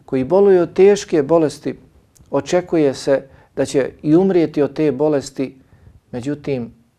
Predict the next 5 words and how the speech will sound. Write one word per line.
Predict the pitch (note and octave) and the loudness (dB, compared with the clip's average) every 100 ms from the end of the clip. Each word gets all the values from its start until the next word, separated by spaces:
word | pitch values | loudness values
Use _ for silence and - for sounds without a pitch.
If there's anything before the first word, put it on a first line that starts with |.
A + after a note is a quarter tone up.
| _ _ | _ _
zapale | - C#3+ C#3+ B2+ A2+ | -6 -6 -4 -8 -8
se | G#2+ - | -14 -18
cigarete, | - A#2+ B2 D3+ D#3 C#3+ - - _ _ _ _ _ _ _ _ _ _ _ | -12 -10 -6 -4 -6 -10 -14 -18 _ _ _ _ _ _ _ _ _ _ _
pije | D#3 D3+ A#2+ | 0 2 0
se | - - | -4 -18